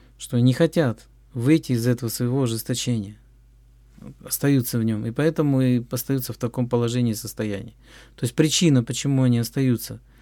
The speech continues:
в этих страстях, это нежелание их выходить из них, ожесточились и не хотят выходить из этого. Вот и все. Больше никакой причины нету. Все. На самом деле в любой момент времени можно из этого выйти. Но они выходят именно по этой причине. Так же, как бесы, падшие ангелы,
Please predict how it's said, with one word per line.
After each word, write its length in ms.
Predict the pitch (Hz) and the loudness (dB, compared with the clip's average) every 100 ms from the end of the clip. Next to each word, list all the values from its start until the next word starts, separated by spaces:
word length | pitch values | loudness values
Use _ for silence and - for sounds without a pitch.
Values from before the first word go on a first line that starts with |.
| - - - - _ | -20 -20 -20 -20 _
в 60 | |
этих 260 | 131 123 117 | 2 4 0
страстях, 600 | - 131 - 170 160 - - _ - - _ - | 0 0 2 0 0 -4 -20 _ -20 -20 _ -10
это 200 | 123 135 | 0 6
нежелание 580 | 143 139 160 165 135 117 | 6 6 6 6 6 4
их 100 | 127 | 0
выходить 420 | 120 139 135 127 | -4 -2 -2 -2
из 100 | 131 | -2
них, 180 | 160 143 | -2 0
ожесточились 680 | 127 131 156 - 190 143 - | 0 0 -2 0 0 0 2
и 60 | |
не 100 | 135 | 0
хотят 340 | 131 147 127 113 | 0 -2 -2 -4
выходить 420 | 107 120 120 120 | -4 -4 -2 -2
из 120 | 110 | -4
этого. 220 | 104 104 120 | -4 -6 -8
Вот 140 | 131 | -6
и 40 | 127 | -6
все. 240 | - 104 - - - - - | -8 -10 -14 -20 -20 -20 -4
Больше 260 | 131 139 147 | -2 0 0
никакой 260 | 127 135 | 0 0
причины 400 | 120 120 - 123 | -2 -2 2 2
нету. 340 | 120 110 - 110 | 4 0 -4 -14
Все. 280 | - 117 95 _ _ _ _ - - _ - _ - - - - | -6 -6 -6 _ _ _ _ -20 -20 _ -20 _ -20 -20 -20 -8
На 60 | 143 | -4
самом 240 | 131 147 139 | 0 2 4
деле 220 | 160 147 | 4 6
в 40 | |
любой 240 | 131 131 131 | 6 6 6
момент 320 | 127 127 117 | 8 6 4
времени 340 | 127 143 127 | 2 4 4
можно 320 | 123 127 117 117 | 6 4 4 0
из 100 | 113 | 0
этого 260 | 113 113 | -2 -4
выйти. 380 | 107 104 98 110 - _ _ _ _ - | -4 -6 -8 -16 -20 _ _ _ _ -8
Но 140 | 151 | 0
они 160 | 156 151 | 2 4
выходят 440 | 143 147 156 123 | 4 2 2 2
именно 240 | 131 120 113 | 2 2 2
по 80 | 123 | -2
этой 200 | 120 113 | -4 -6
причине. 360 | 117 110 120 | -8 -8 -6
Так 180 | 113 147 | -4 -4
же, 120 | 143 131 | -4 -4
как 180 | 139 | -2
бесы, 340 | 127 127 120 120 | 2 2 0 -4
падшие 340 | 123 117 123 | -4 -2 -2
ангелы, 320 | 117 110 107 | -2 -4 -8